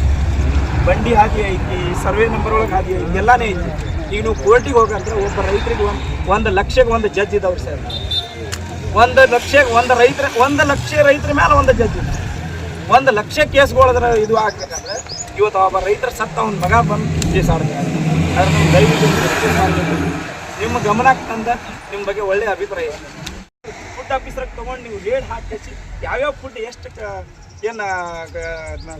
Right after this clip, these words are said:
ಕ-, ವಿಷಕಾರಿ ಐತಿ ಆ ಫುಡ್ಗಳು ಬ್ಯಾನ್ ಮಾಡ್ಬೇಕು. ಎಲ್ಲ ಔಷಧಿಗಳು ಬ್ಯಾನ್ ಮಾಡ್ತಿದ್ದಾರೆ ಸಾಹೇಬ್ರೆ. ಭವಿಷ್ಯ ಒಳಗೆ ಬರುವ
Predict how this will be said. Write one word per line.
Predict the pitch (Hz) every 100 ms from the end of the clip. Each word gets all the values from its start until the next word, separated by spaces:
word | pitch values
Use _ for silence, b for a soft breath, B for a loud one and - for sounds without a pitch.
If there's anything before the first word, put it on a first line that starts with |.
| -
ಕ-, | 160 151 151
ವಿಷಕಾರಿ | 175 - 277 262 247 208
ಐತಿ | 185 - - - -
ಆ | -
ಫುಡ್ಗಳು | - 220 226 214 185
ಬ್ಯಾನ್ | 214 233
ಮಾಡ್ಬೇಕು. | 202 185 214 - - - - 170
ಎಲ್ಲ | 202 247 247 233 208 196
ಔಷಧಿಗಳು | 196 233 202 190
ಬ್ಯಾನ್ | 196 240 214
ಮಾಡ್ತಿದ್ದಾರೆ | 202 - - -
ಸಾಹೇಬ್ರೆ. | 185 190 220 - - -
ಭವಿಷ್ಯ | 196 214 233
ಒಳಗೆ | 226 208
ಬರುವ | 202